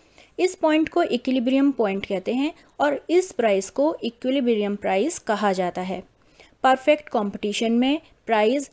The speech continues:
इंडस्ट्री द्वारा डिसाइड होता है, ना कि किसी एक सेलर या फर्म द्वारा। इसे हम एक टेबल की मदद से समझ सकते हैं। जब प्रोडक्ट का प्राइस फ़ाइव रुपीज है,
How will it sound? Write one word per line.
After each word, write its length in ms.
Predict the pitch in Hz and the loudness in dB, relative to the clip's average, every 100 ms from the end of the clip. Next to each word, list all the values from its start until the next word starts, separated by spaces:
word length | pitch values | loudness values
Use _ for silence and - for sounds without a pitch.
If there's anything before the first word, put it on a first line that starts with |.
| - | -4
इंडस्ट्री 600 | 240 233 233 233 - 311 | 0 2 2 0 -2 0
द्वारा 320 | 240 226 202 | 2 2 2
डिसाइड 420 | 196 190 202 196 190 | 0 0 0 -2 -2
होता 220 | 190 202 | -2 -2
है, 200 | 226 277 | 0 2
ना 320 | 233 202 202 | 2 0 -4
कि 260 | 214 269 277 | -2 -4 -4
किसी 300 | 233 - 240 | -6 -4 -4
एक 220 | - 208 - | 0 -2 -2
सेलर 500 | - 196 202 247 - _ - | -2 0 2 0 -2 _ -4
या 240 | 208 240 | 0 0
फर्म 420 | 302 - 208 208 | 0 0 -2 0
द्वारा। 320 | 190 180 - 208 _ _ _ - - - - | -4 -4 -6 -12 _ _ _ -20 -20 -10 -2
इसे 220 | 311 381 | 2 4
हम 240 | 370 381 | 4 2
एक 120 | 359 359 | 0 -2
टेबल 300 | 254 214 254 | 0 2 0
की 140 | 285 311 | 0 2
मदद 300 | 254 202 196 | 2 2 -2
से 200 | - 254 | -2 -2
समझ 320 | - 220 202 | -2 -2 -2
सकते 320 | - 190 - | -4 -6 -8
हैं। 240 | 196 196 208 _ _ _ _ | -8 -8 -10 _ _ _ _
जब 280 | 233 311 330 | 0 2 2
प्रोडक्ट 380 | - 220 262 - | 4 4 2 0
का 140 | 311 | -2
प्राइस 480 | 311 226 185 226 - | 0 2 2 2 -2
फ़ाइव 300 | - 285 311 | 0 4 4
रुपीज 420 | 294 - 214 190 | 2 -2 -4 -4
है, 200 | 208 214 | 0 -2